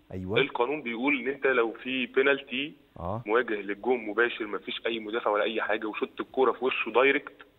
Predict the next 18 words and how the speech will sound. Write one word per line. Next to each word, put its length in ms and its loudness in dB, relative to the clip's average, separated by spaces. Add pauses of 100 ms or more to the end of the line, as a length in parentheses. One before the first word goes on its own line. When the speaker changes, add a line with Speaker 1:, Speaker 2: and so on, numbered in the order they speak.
(100)
Speaker 1:
آه. 60 -4
Speaker 2:
كارت 200 2
احمر 340 0
صريح، 400 -4
ما 100 -2
فيهاش 440 0
نقاش. 440 -2 (200)
Speaker 1:
آه. 260 6 (160)
Speaker 2:
فعشان 300 0
كده 200 0
هي 140 2
حتى 260 0
الكوره 280 2
ما 100 -2
كانتش 300 -4
قويه. 420 0 (220)
Speaker 1:
آه. 240 2 (400)
Speaker 2:
وكانت 260 0